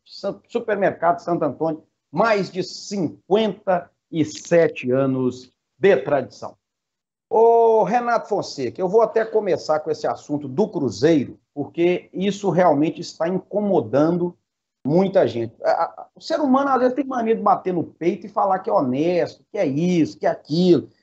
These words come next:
que eu não aceito sacanagem, que eu não a-,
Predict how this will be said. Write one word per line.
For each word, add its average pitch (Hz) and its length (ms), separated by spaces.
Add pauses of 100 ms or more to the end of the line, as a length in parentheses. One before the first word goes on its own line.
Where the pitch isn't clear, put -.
(100)
que 220 100
eu 226 80
não 220 80
aceito 185 680 (220)
sacanagem, 143 1000
que - 80
eu 208 60
não 214 80
a-, - 180